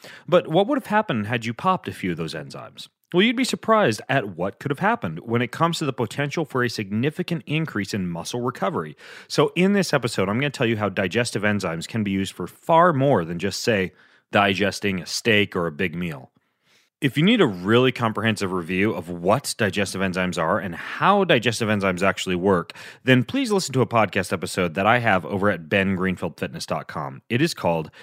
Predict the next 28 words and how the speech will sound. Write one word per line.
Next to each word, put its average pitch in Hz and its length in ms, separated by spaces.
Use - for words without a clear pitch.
Digestive 95 640
Enzyme 80 640
Myths. - 640
And 131 240
in 151 180
that 139 180
podcast, 101 440
I 92 100
interviewed 101 360
this 85 160
biohacker 85 720
named 78 180
Matt 98 420
Gallant 92 480
and 98 220
also 151 340
a 90 40
bodybuilder 95 640
named 90 220
Wade 113 460
Lightheart 90 500
about 117 340
probiotic 165 640
and 117 120
digestive 113 560
enzymes 101 560
blends. 82 800
And 110 300